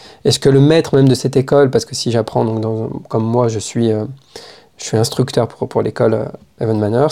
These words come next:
est-ce que le, le maître de cette école, que, de quoi il a l'air ? Alors, c'est compliqué quand on, quand on peut pas le côtoyer en direct, mais bon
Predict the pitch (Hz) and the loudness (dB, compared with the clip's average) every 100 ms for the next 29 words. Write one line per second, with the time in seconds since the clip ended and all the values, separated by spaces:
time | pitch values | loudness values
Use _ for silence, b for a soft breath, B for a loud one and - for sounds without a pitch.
0 | - 104 131 113 110 113 110 131 135 107 | -2 -2 2 4 4 2 2 2 0 -2
1 | 123 135 - 135 135 123 B B B _ | -2 -2 0 4 4 2 B B B _
2 | _ 135 151 117 - 127 113 113 147 175 | _ 0 2 -2 2 2 4 2 0 0
3 | - b b _ - 131 110 123 - 135 | -8 b b _ -10 -4 -4 -4 2 2
4 | 135 113 113 107 110 117 107 113 107 110 | 2 -4 -6 -4 -6 -8 -8 -8 -4 -4
5 | - 110 113 110 110 120 143 170 123 110 | -4 -2 -2 -2 -2 0 0 0 0 0